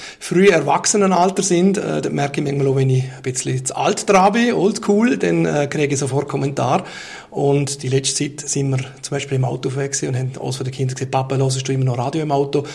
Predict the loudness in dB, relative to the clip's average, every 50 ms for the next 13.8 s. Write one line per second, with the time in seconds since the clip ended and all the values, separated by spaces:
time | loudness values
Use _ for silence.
0 | -14 -14 -16 -16 -8 -4 0 0 2 2 2 0 0 0 -2 0 0 0 -2 -2
1 | -2 -4 -4 -4 -4 -6 -4 -4 -4 -4 -4 -4 -4 -4 -6 -6 -10 -6 -4 -2
2 | 0 0 2 2 0 0 0 -2 -2 -2 -2 -4 -4 -4 -6 -6 -4 -4 -2 -2
3 | -2 -2 -4 -4 -4 -2 -2 -2 -2 -4 -8 -14 -16 -16 -10 -4 0 0 2 2
4 | 4 4 2 2 4 2 2 2 2 2 0 -2 -2 -2 -2 -2 0 0 2 2
5 | 4 6 8 8 8 8 6 4 4 2 0 -2 -10 -14 -14 -16 -14 -2 4 6
6 | 6 8 8 8 8 8 6 4 2 0 -2 -4 -4 -2 -2 -2 -2 -2 0 2
7 | 4 4 4 2 2 -2 -6 -6 -4 -4 -4 -2 -2 -2 -2 0 0 0 0 0
8 | 0 -2 -4 -6 -6 -4 -2 0 0 0 0 0 -2 -4 -6 -8 -14 -14 -14 -16
9 | -12 -6 -2 0 2 2 2 2 2 2 2 2 4 4 4 4 4 4 2 0
10 | -4 -6 -10 -10 -10 -6 -2 -2 0 0 0 0 0 0 0 0 0 -2 -2 -4
11 | -2 -2 0 0 2 2 2 2 2 2 2 0 0 -2 -2 -2 -4 -4 -4 -4
12 | -2 -2 -4 -4 -2 -4 -4 -2 0 0 0 0 0 -2 -4 -4 -4 -2 -2 -2
13 | 0 0 0 0 0 0 -2 0 0 0 0 0 0 0 0 -2